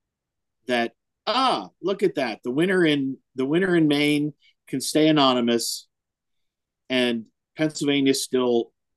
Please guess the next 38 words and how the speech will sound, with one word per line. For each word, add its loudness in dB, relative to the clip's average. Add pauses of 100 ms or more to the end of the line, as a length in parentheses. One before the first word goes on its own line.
(240)
put 0
your 0
face -2
and -4
your -2
name -4 (140)
all 0
over 0 (500)
for 0
your 4
identity -2
to -8
be -4
stolen." -6 (340)
And 0
I 2
went 2
at -2
Pennsylvania -4
Lottery. -8 (500)
And 4
as 4
you 2
know, 0 (320)
I -6
think 0
I 2
talked -6
about -4 (100)
this -4
on -6
the -2
show 0
before. 2 (320)
Uh, 2
last -2
year, 4
my, -8